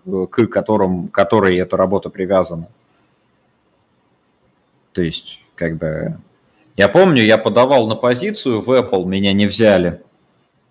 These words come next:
А, там условие было, что надо в Купертино обязательно переехать. А, оплата была, ам, там даже не тридцать долларов в ч-, в час, там было больше.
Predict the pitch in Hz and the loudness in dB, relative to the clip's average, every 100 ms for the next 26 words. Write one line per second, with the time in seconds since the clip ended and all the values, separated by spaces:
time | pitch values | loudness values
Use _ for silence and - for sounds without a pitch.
0 | _ _ _ _ - 101 95 92 117 135 | _ _ _ _ -4 0 0 2 4 4
1 | 117 110 151 175 147 113 135 147 110 - | 2 -2 2 2 4 2 2 2 0 0
2 | 107 127 107 107 117 110 131 104 90 87 | 2 0 -2 -2 0 0 2 2 2 0
3 | 90 95 - 87 95 92 90 87 - 85 | -2 -4 -4 -10 -6 -4 -2 -2 -4 -14
4 | _ _ _ _ _ _ _ _ _ _ | _ _ _ _ _ _ _ _ _ _
5 | 98 98 95 107 104 117 139 170 160 110 | -2 0 2 2 0 2 4 4 4 2
6 | 90 101 113 131 135 123 110 98 90 90 | 2 2 4 4 6 6 4 2 -4 -12
7 | _ 98 92 90 90 87 82 - _ _ | _ -6 -2 -2 -2 -4 -8 -14 _ _
8 | _ _ _ - 92 110 107 107 107 160 | _ _ _ -16 -6 -6 -2 -2 0 0
9 | 135 101 87 104 95 95 - - 95 - | 0 -2 0 0 0 -2 -6 -10 -10 -8
10 | - 107 - 101 92 113 98 87 104 95 | -2 -2 0 -2 -2 -2 -2 0 0 0
11 | - 85 92 | -4 -14 -16